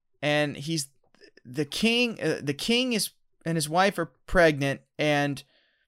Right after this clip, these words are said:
this evil priest, someone,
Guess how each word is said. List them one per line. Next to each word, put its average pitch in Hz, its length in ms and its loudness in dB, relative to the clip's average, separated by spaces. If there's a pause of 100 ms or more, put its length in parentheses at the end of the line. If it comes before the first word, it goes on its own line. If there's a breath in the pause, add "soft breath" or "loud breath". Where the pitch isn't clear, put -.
(360)
this 143 440 0
evil 202 560 2
priest, 220 760 0 (1080)
someone, 214 580 2